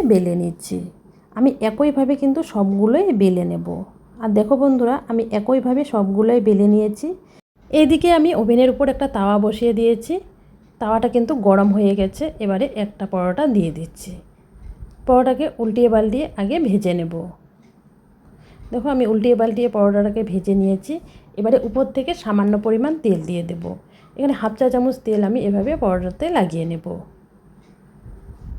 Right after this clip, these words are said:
আবার উল্টিয়ে নেব, নিয়ে আবারও হাফ চা চামচ তেল উপর থেকে এভাবে ছড়িয়ে দেব। এভাবে কিন্তু অল্প তেলেতেই পরোটাগুলো হয়ে যাবে। আপনারা চাইলে কিন্তু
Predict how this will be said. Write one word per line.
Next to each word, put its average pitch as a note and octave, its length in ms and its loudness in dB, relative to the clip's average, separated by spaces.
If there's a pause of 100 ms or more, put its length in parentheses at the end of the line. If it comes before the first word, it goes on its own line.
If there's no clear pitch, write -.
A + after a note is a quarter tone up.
(200)
আবার A#3 180 4 (140)
উল্টিয়ে A#3 320 2
নেব, A3 140 -2 (1500)
নিয়ে A#3+ 180 0 (100)
আবারও G3+ 320 2
হাফ F#3 160 -6
চা A3 140 0
চামচ G#3 240 2 (100)
তেল C4 140 -4 (120)
উপর G#3 160 -4 (120)
থেকে G#3+ 240 0
এভাবে G#3 260 0 (1040)
ছড়িয়ে E3+ 460 -2
দেব। F3+ 160 -10 (640)
এভাবে D4 220 4 (100)
কিন্তু B3 240 0 (160)
অল্প A3+ 180 2 (140)
তেলেতেই A#3 440 0
পরোটাগুলো G3 500 2 (120)
হয়ে E3+ 260 2
যাবে। D#3+ 200 -8 (440)
আপনারা C#4 300 0
চাইলে C#4 280 4
কিন্তু B3+ 240 -2